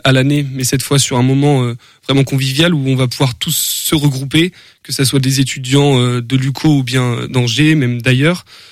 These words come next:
et, euh, des acteurs du sport angevin, euh, actuel. En fait, c'est vraiment ouvert à tous, tous ceux qui sont intéressés par le sport et comment le sport, euh, se pratique, euh, ici à Angers.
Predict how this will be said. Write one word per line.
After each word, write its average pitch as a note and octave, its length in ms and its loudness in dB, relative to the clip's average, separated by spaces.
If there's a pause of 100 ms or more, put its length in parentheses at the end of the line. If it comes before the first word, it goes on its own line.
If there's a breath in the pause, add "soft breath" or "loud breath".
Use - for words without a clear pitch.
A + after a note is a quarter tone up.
(300 loud breath)
et, C#3+ 180 4
euh, A2+ 440 0
des C3 200 -2
acteurs C3 240 0
du C3 80 -2
sport A#2+ 240 -2
angevin, A#2+ 380 0
euh, A#2+ 180 0
actuel. C3+ 460 0
En B2 40 -8 (220 soft breath)
fait, D3 120 0
c'est C3 120 -2
vraiment C#3 220 4
ouvert C#3+ 220 4
à C3 80 2
tous, - 340 -10 (160)
tous - 140 -14
ceux C#3+ 140 0
qui C3+ 140 -4
sont C3+ 180 0
intéressés B2+ 380 -2
par B2+ 140 2
le B2+ 80 2
sport D3 400 0
et C3 100 0
comment C#3+ 300 2
le C#3 140 2
sport, D3+ 400 0
euh, B2 180 -4 (300 soft breath)
se - 140 -2
pratique, C3 440 -4
euh, A#2+ 320 -2 (140)
ici C#3+ 240 -2
à C3 80 4
Angers. B2 280 -2